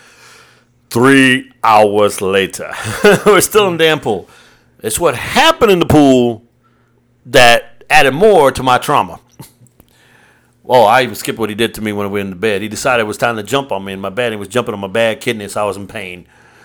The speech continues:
So then we get in the pool, and Braden's here. So he's like, "All right, we're gonna wrestle now. Come on, Uncle Braden, let's get Grandpa." "What?" "Well, bro, I'm trying to relax over here."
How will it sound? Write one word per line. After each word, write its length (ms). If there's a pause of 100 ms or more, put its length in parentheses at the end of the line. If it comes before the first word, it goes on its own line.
(120)
So 180
then 100
we 80
get 60
in 60
the 60
pool, 380 (600)
and 280
Braden's 320
here. 180
So 180
he's 160
like, 200
"All 80
right, 160
we're 80
gonna 180
wrestle 280
now. 120
Come 160
on, 80
Uncle 140
Braden, 180
let's 120
get 100
Grandpa." 340 (260)
"What?" 260 (720)
"Well, 120
bro, 180
I'm 140
trying 160
to 60
relax 360
over 140
here." 260